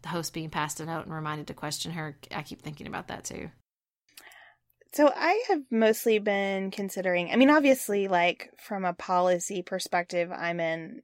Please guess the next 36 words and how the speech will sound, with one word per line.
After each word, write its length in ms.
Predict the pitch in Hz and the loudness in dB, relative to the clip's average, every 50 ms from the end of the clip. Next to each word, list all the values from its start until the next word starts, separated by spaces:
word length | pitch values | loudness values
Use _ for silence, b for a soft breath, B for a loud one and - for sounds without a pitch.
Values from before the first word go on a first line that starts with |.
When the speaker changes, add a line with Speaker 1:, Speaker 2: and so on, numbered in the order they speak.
| _ _ - | _ _ -4
Speaker 2:
a 80 | 170 175 | -4 -2
different 400 | - 160 170 - 185 147 151 - | -2 -6 -6 -4 -8 -8 -8 -6
place. 540 | - 170 151 147 165 208 - - - - B B B B B B B B B 330 - | -4 -2 -2 -2 -2 -4 -6 -8 -12 -14 B B B B B B B B B -8 -4
Um, 540 | 196 185 180 175 175 165 165 175 180 190 _ _ - | -4 -2 -2 -2 -4 -6 -8 -10 -14 -16 _ _ 2
but 100 | 262 285 | 4 4
it's 140 | 294 - | 4 -2
still 180 | - - 254 226 | 2 4 4 6
really 220 | 196 180 170 170 175 | 6 6 4 4 2
interesting 460 | 170 - - - - 175 165 160 165 | -2 -6 -8 -10 -8 -8 -8 -8 -8
to 160 | - - 170 160 | -6 -6 -6 -6
hear 300 | 165 180 170 165 165 170 | -4 -2 -2 -2 -2 -2
her 440 | 180 175 165 165 165 160 156 - - _ | -2 -2 -2 0 -2 -2 -4 -6 -8 _
think 220 | - 160 156 160 - | -6 -4 -4 -4 -8
through 220 | - 185 170 170 | -8 -6 -6 -4
these 220 | 170 170 165 - - | -4 -4 -6 -6 -8
things. 280 | - 170 165 165 180 | -8 -8 -8 -8 -8
I 40 | 175 | -6
mean, 180 | 160 160 165 180 | -6 -6 -6 -6
she's 400 | - - - 185 170 - - - _ - 202 - - | -6 -4 -4 -4 -4 -6 -10 -14 _ -20 -20 -16 -8
obviously 420 | - 170 156 170 165 - - 170 160 | -4 -4 -4 -4 -4 -8 -8 -8 -10
brilliant. 640 | - - 180 175 165 156 156 139 135 123 - - _ _ _ - - - _ _ - | -10 -4 -2 0 0 0 0 0 -2 -4 -6 -8 _ _ _ -20 -20 -20 _ _ -2
Speaker 1:
Yeah, 160 | - 208 202 | 4 6 8
that, 200 | 196 226 233 - - | 10 10 8 8 8
Speaker 2:
Um, 60 | 294 | 8
Speaker 1:
the 140 | 277 262 262 | 10 10 10
whole 160 | 285 330 330 | 10 8 8
thing 200 | 330 349 320 302 | 6 2 0 2
about 360 | 254 214 220 196 180 180 170 | 4 6 8 8 8 6 2
the, 180 | 196 190 180 - | 0 0 0 0
when 140 | 190 190 190 | -4 -4 -4
we 100 | 196 185 | -2 0
asked 260 | 185 190 185 - - | -2 -2 -2 -2 -6
her 60 | 180 | -6
about 240 | 165 175 170 - - | -2 -2 -2 -2 -2
the 60 | 170 | -8
private 640 | - - 180 165 165 170 160 175 165 156 156 - | -8 -4 0 0 0 0 -2 -4 -6 -6 -8 -8